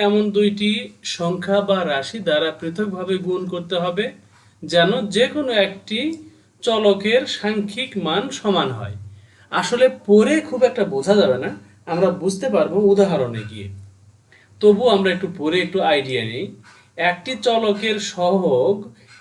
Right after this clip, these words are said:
একই চিহ্ন বিশিষ্ট হলে সমীকরণ পরস্পর বিয়োগ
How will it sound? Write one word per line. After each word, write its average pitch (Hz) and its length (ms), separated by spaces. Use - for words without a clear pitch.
একই 285 240
চিহ্ন 277 200
বিশিষ্ট 240 420
হলে 233 280
সমীকরণ 208 640
পরস্পর 196 580
বিয়োগ 214 540